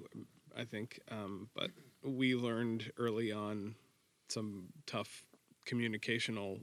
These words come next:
lessons about this area, and, and I, I hope that we learned enough to, to try to, uh,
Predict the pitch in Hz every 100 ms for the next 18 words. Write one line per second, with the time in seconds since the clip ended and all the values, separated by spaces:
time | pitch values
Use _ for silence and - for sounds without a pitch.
0 | - 110 113 104 107 107 - 107 98 -
1 | - - 101 - - - - - 92 101
2 | 135 - - 98 92 98 - _ _ _
3 | _ _ _ - - 85 - - - -
4 | - 110 107 - 110 101 151 151 - 107
5 | - 117 110 101 101 107 - - 110 107
6 | 120 - - 101 82 - _ _ _ -
7 | - - _ 127 - 113 113 110 - 110
8 | 104 113 120 - _ -